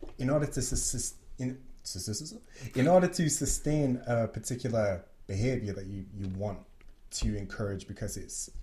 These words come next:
advantageous for keeping, um, spread down. For instance, the supermarkets opening an hour earlier for people over a particular age to go in and do their shop.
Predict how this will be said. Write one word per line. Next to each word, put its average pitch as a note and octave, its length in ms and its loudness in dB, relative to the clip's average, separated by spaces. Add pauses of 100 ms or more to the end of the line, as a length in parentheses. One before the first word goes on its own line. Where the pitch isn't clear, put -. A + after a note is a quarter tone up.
(400)
advantageous A2 720 0
for G2 180 -2
keeping, G#2 800 -2
um, F#2 500 0
spread - 540 0
down. F2+ 340 -2 (280)
For D#3+ 160 6
instance, C#3 500 2
the A2+ 480 2
supermarkets A#2 760 -2
opening G#2+ 640 0
an G2 240 -4
hour A2+ 300 2
earlier G2 420 2 (420)
for F#2+ 360 2
people G2 400 -4
over F#2+ 240 -2
a F2+ 40 -4
particular F#2+ 480 -6
age - 280 -6
to F#2+ 80 -6
go G2 260 -2
in F#2 140 -2
and E2+ 100 -6
do F#2+ 100 -6
their F2+ 200 -4
shop. - 340 -6